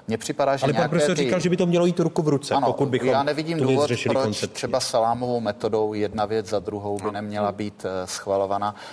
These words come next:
Speaker 1: ale uvědomme si, že pro ty firmy to není jenom problém v tom, že potřebují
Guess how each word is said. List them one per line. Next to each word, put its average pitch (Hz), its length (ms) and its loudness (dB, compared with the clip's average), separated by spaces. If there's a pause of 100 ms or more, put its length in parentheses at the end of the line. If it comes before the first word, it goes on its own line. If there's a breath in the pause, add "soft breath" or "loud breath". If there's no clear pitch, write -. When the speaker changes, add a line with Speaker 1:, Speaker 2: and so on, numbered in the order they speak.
(160 loud breath)
Speaker 1:
ale 104 280 2
uvědomme 117 480 -2
si, 131 180 -6
že 123 120 -4
pro 110 180 -4
ty 123 160 -6
firmy 117 560 -4
to 123 120 -6
není 117 220 -6
jenom 120 260 -8
problém 101 480 -4
v - 60 -18
tom, 98 200 -10
že 104 80 -10
potřebují 101 360 -6